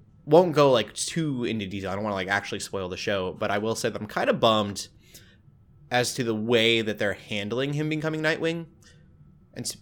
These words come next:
me, in the comics and, like, from what I've read, it's always been kind of, Nightwing was his, "I'm not gonna be in Batman's shadow. I'm my own hero. I don't need you anymore.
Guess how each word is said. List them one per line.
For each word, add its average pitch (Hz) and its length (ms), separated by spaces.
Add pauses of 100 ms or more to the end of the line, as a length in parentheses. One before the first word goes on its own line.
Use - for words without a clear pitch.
me, 139 680 (640)
in 127 100
the 113 60
comics 131 500
and, 107 140
like, 98 220
from 113 180
what 113 100
I've 123 260
read, 104 520 (480)
it's 117 160
always 135 280
been 110 220
kind 107 260
of, 98 120
Nightwing 120 360
was 107 180
his, 110 380 (160)
"I'm 127 360
not 117 300 (400)
gonna 113 140
be 110 100
in 101 100
Batman's 104 400
shadow. 98 480
I'm 107 100
my 95 220
own 123 180
hero. 107 640 (500)
I 127 120
don't 104 200
need 120 380
you 104 320
anymore. 92 640